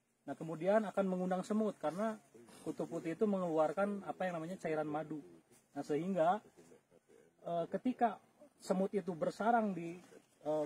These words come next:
bersimbiosis dengan kutu putih, maka akan dihasilkan apa yang disebut dengan embun jelaga. Nah, ini tampak beberapa bekas embun jelaga yang sudah diaplikasikan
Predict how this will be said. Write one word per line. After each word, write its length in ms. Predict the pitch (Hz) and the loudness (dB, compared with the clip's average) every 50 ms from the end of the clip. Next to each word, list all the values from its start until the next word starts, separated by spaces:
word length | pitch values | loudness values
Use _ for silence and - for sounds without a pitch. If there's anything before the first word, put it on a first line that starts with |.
| 143 147 | -2 -4
bersimbiosis 480 | 151 151 - 185 165 170 185 196 208 | -6 -6 -6 -6 -4 -2 -2 0 0
dengan 260 | 202 196 175 165 160 156 | 2 2 2 2 2 0
kutu 220 | - 151 - 160 | -2 -4 -6 -6
putih, 340 | - - 226 - - 156 170 156 - - 196 190 - | -6 -6 -6 -6 -6 -8 -10 -10 -12 -14 -12 -6 -4
maka 240 | - - 214 202 - | -2 0 0 0 0
akan 160 | - 208 196 | 0 0 0
dihasilkan 480 | 180 190 170 - 196 180 - 214 226 220 220 214 - _ _ _ _ | 0 -2 -2 -4 -6 -2 2 2 2 2 0 -6 -8 _ _ _ _
apa 180 | - 160 - - 233 | -16 -10 -4 -2 0
yang 80 | 214 202 | 0 0
disebut 240 | - 190 175 202 175 | -2 -4 -8 -6 -6
dengan 160 | 185 202 202 | -6 -6 -6
embun 160 | 170 165 170 | -6 -6 -6
jelaga. 420 | 143 156 160 170 170 160 156 147 151 - _ _ _ _ _ _ _ _ _ | -4 -2 0 0 0 -2 -6 -8 -10 -12 _ _ _ _ _ _ _ _ _
Nah, 80 | - 151 | -6 -6
ini 160 | 151 180 214 | -4 -4 -4
tampak 400 | - - 170 165 160 - 220 226 - - - - - _ | -2 -4 -4 -4 -2 -2 -4 -4 -4 -8 -20 -20 -20 _
beberapa 480 | - 151 156 143 170 170 170 - 190 170 | -2 -2 -2 2 2 2 4 4 4 2
bekas 260 | 156 160 - 185 - | 2 0 -6 -6 -6
embun 220 | 190 175 170 170 151 | -6 -6 -6 -6 -4
jelaga 480 | 170 160 156 147 147 175 214 240 208 | 0 0 0 2 2 0 0 0 0
yang 160 | - 151 156 | -2 -8 -8
sudah 160 | 147 160 151 147 | -6 -4 -4 -2
diaplikasikan 720 | 156 156 147 - 156 - 156 143 - 151 - 160 156 151 | -2 -2 -4 -4 -6 -6 -6 -6 -8 -8 -8 -6 -4 -4